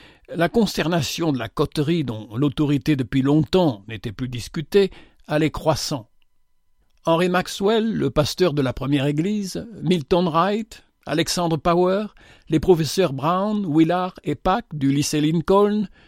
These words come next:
le docteur John West et beaucoup d'autres personnalités bien connues du monde commercial, scientifique et religieux, se trouvaient là, dans le but hautement affiché d'élaborer une liste de candidats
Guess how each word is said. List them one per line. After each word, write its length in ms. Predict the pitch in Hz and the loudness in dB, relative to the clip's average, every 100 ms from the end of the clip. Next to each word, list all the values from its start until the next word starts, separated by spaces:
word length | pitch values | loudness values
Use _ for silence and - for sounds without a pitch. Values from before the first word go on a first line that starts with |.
| _ | _
le 100 | - | -6
docteur 420 | 151 170 - 170 131 | -2 2 2 2 0
John 200 | 180 180 | -2 0
West 440 | 190 208 - - | 0 -2 -6 -4
et 160 | 151 139 | -2 0
beaucoup 280 | 151 180 | -2 -2
d'autres 300 | 165 165 - | 0 0 0
personnalités 800 | 143 147 - 143 143 143 - 156 | -4 -4 -2 0 4 2 4 2
bien 260 | 139 123 143 | 2 0 0
connues 320 | 143 156 185 | 0 0 0
du 140 | 147 135 | 0 -2
monde 280 | 131 131 | -2 -8
commercial, 760 | - 139 139 - 165 165 170 165 | -6 -6 -4 -6 -4 -2 -2 -4
scientifique 800 | - - 135 160 - 175 185 - | -6 -6 -4 -4 -4 -4 -4 -4
et 60 | 127 | -4
religieux, 500 | 135 165 147 202 - - - - _ | -2 0 -2 -2 -4 -6 -20 -20 _
se 80 | - | 0
trouvaient 300 | 190 233 190 | 0 4 4
là, 260 | 151 151 - 156 | 4 0 -4 0
dans 220 | 156 160 | 2 4
le 140 | 165 | 4
but 240 | 156 170 - | 4 4 2
hautement 460 | 175 - 151 156 - | -2 0 0 -2 -2
affiché 540 | 131 - 135 - 180 - _ - _ | -6 -6 -8 -6 -6 -8 _ -20 _
d'élaborer 560 | 147 170 190 185 180 180 | -2 4 8 10 10 8
une 120 | 175 | 4
liste 400 | 185 185 143 - | 2 0 -2 -6
de 140 | 147 147 | -2 -2
candidats 560 | 180 170 156 156 202 | 0 -2 0 0 -2